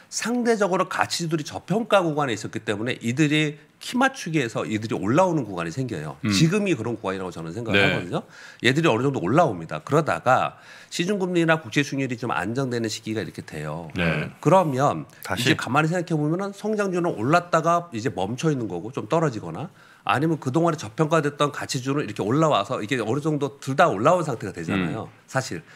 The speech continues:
Speaker 1: 얘는 좀 떨어-, 고평가된 성장률 떨어졌지만 사실은 그동안에 많이 올라온 게 있으니까
Speaker 2: 그렇죠.
Speaker 3: 음.
Speaker 1: 얘들은 좀 떨어진 거고 얘들은 지금 올라와 있잖아요. 이 상태에서 금리가 안정화되면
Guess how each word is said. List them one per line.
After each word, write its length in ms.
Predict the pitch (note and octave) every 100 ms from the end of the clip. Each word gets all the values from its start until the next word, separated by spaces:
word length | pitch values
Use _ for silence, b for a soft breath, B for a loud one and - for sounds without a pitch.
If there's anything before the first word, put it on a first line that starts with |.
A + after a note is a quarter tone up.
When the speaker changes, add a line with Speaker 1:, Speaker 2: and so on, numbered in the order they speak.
| B B B -
Speaker 1:
얘는 240 | C#3 F3
좀 140 | D#3
떨어-, 220 | D3+ G3+ -
고평가된 600 | A2+ - C#3 C#3+ C3 B2
성장률 380 | C#3+ D#3 D3 B2+
떨어졌지만 540 | F#3 G3 D3+ - B2+
사실은 260 | D3+ E3 D#3+
그동안에 360 | B2 D3 D3+
많이 240 | - - F3
올라온 360 | A2+ A#2+ D#3
게 100 | B2+
있으니까 140 | G2+ G#2+
Speaker 2:
그렇죠. 480 | G#2+ G#2 E2 F2+
Speaker 3:
음. 300 | F#2+ F#2 D#2+ -
Speaker 1:
얘들은 240 | A2 C#3+ C#3+
좀 160 | F3
떨어진 400 | D#3+ F3+ E3 B2+
거고 180 | G#2 G2
얘들은 240 | A2 C3
지금 140 | A#2+ F#2+
올라와 380 | G#2+ E3+ C#3+ F2
있잖아요. 500 | - E2 D#2 E2 D2+ B B
이 80 | -
상태에서 560 | C#3+ G#3 G#3+ F3 D#3+ D#3
금리가 460 | - G#2 A2+ A2+ D#2
안정화되면 1000 | E2 F#2+ G2+ G2 - D#2 D#2+ G#2 E2